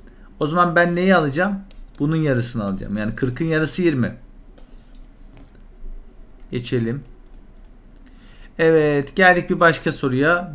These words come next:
B özelliğe B'den C'yi çıkaracaksın. İster negatif olsun sonuç. Zaten mutlak olduğu için pozitif çıkaracak. İkisinin farkının yarısı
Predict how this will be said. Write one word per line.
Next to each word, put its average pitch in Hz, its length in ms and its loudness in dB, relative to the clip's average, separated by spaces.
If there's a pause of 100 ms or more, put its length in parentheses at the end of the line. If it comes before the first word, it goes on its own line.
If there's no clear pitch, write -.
(220)
B 165 320 2
özelliğe 139 680 0
B'den 170 600 2 (300)
C'yi 151 340 2
çıkaracaksın. 170 720 2
İster 160 400 0
negatif 156 360 -2
olsun 127 240 -2
sonuç. 147 260 -6
Zaten 147 320 -2
mutlak 139 340 -2
olduğu 127 200 0
için 120 200 -8
pozitif 147 320 -6
çıkaracak. 151 520 -4
İkisinin 180 420 -4
farkının 165 520 0
yarısı 180 600 0